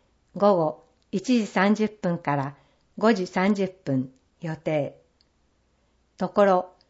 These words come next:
国史跡旧崇光堂、上野丸の内七十八番地の一。申し込み方法など、詳しくは市ホームページをご覧いただくか、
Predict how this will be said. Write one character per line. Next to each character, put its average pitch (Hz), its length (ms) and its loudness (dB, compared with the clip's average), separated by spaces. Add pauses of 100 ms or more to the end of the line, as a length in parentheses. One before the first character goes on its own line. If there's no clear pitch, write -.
(300)
国 226 280 6
史 220 240 -4
跡 175 380 -6 (100)
旧 233 220 4
崇 185 280 -2
光 165 340 -2
堂、 143 360 -6 (680)
上 220 180 4
野 214 140 2
丸 202 260 2
の 190 160 0
内 156 400 -8 (200)
七 208 260 2
十 208 180 0
八 170 320 -8
番 190 220 0
地 - 180 -8
の 139 120 -2
一。 139 420 -8 (2000)
申 226 180 2
し - 100 -14
込 233 140 2
み 226 120 4
方 220 180 4
法 175 200 0
な 151 160 -2
ど、 143 200 -6 (300)
詳 196 240 0
し - 120 -16
く - 120 -10
は 156 240 -6 (280)
市 226 360 -2
ホ 214 220 0
ー - 20 4
ム 220 160 4
ペ 208 220 0
ー - 20 -2
ジ 202 140 0
を 214 100 2
ご 202 160 0
覧 196 220 2
い 185 80 -6
た 175 120 -2
だ 165 140 -4
く - 140 -20
か、 139 200 -8